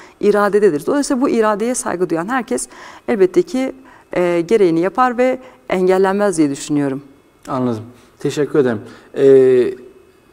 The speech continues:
Speaker 2: ş-, o rozet konusunu konuştuk ya, ya da işte partililik,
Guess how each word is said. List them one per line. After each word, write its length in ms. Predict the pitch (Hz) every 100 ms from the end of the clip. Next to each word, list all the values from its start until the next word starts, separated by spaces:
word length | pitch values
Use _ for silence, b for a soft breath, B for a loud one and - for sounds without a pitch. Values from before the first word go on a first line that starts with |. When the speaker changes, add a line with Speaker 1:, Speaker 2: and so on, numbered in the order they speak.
| _ _ -
Speaker 2:
ş-, 440 | - - - -
o 300 | - 165 165 -
rozet 640 | 151 147 180 - - - - _ _ _ _ _ -
konusunu 420 | - 143 143 147
konuştuk 460 | 151 147 147 - -
ya, 60 |
ya 120 | 98 107
da 60 |
işte 360 | 113 - 120 120 -
partililik, 800 | 120 110 - 110 104 110 -